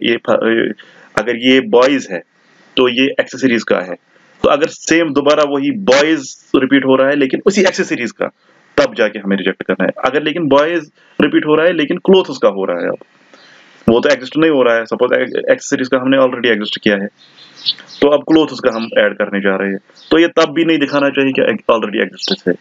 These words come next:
ये हमें तब दिखाना चाहिए कि ये एग्जिस्ट नहीं है और हम इसको अपडेट कर सकते हैं, ठीक है, क्योंकि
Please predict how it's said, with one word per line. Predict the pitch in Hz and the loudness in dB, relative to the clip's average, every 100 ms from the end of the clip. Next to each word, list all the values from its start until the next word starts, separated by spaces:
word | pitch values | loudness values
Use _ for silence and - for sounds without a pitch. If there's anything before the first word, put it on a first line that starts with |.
| - | 0
ये | 131 147 - - - | 2 0 -2 -4 0
हमें | 131 135 - - | 0 0 -2 -2
तब | 127 | -2
दिखाना | 117 120 117 | -2 -2 -2
चाहिए | 113 113 110 | -2 -4 0
कि | - - _ - | -2 -4 _ -4
ये | 113 | 0
एग्जिस्ट | 110 101 - 113 | 0 -2 -6 -2
नहीं | 110 117 139 | 0 0 0
है | - 117 | 2 0
और | 107 - | 0 0
हम | 101 | 0
इसको | 98 110 | 0 0
अपडेट | - 104 98 | 0 -2 -2
कर | 101 - | -2 -4
सकते | - - 85 | -10 -12 -14
हैं, | - _ _ - - - - - - - - - - | -14 _ _ -20 -20 -20 -20 -20 -20 -8 -6 -4 0
ठीक | 139 | 2
है, | 110 | 2
क्योंकि | - 143 147 202 | 0 0 2 0